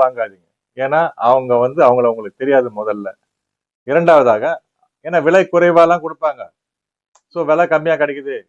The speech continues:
இது ஒரிஜினல் தேன். ஏன்னா தேன் ஆடையோட எடுத்துட்டு வருவாங்க, அந்த கூட்டோட எல்லாம் எடுத்துட்டு வருவாங்க, தேன் எல்லாம் கூட அதுல இருக்கும், தேனி எல்லாம் கூட இருக்கும், அதுல விழுந்திருக்கும். நீங்க உடனே இது ஒரிஜினல்னு சொல்லிட்டு நீங்க வாங்குவீங்க. அதுல ஒரு சமயம் ப்ராப்ளம் இருந்தா என்ன பண்ணுவீங்க நீங்க? ஏன்னா தேன் வந்து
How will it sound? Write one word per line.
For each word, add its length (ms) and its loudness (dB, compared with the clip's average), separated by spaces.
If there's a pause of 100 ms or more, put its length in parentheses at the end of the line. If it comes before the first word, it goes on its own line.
(120)
இது 160 -6 (140)
ஒரிஜினல் 380 -4
தேன். 200 -10
ஏன்னா 140 -4 (140)
தேன் 200 0
ஆடையோட 380 2
எடுத்துட்டு 300 -6
வருவாங்க, 280 -2
அந்த 100 -16 (100)
கூட்டோட 360 -4
எல்லாம் 160 0
எடுத்துட்டு 260 -10
வருவாங்க, 320 -6
தேன் 200 -10
எல்லாம் 180 -4
கூட 140 0
அதுல 160 -4
இருக்கும், 260 -20 (400)
தேனி 280 0
எல்லாம் 200 0
கூட 160 -2
இருக்கும், 280 -6
அதுல 160 -14 (320)
விழுந்திருக்கும். 520 -2 (580)
நீங்க 220 -8
உடனே 260 2
இது 80 2 (100)
ஒரிஜினல்னு 400 -2
சொல்லிட்டு 280 -14
நீங்க 180 -14
வாங்குவீங்க. 420 0
அதுல 220 -6
ஒரு 120 -10
சமயம் 260 -12
ப்ராப்ளம் 300 0
இருந்தா 240 -6
என்ன 180 -2
பண்ணுவீங்க 360 -12
நீங்க? 140 -20 (720)
ஏன்னா 100 -2 (160)
தேன் 300 4
வந்து 220 0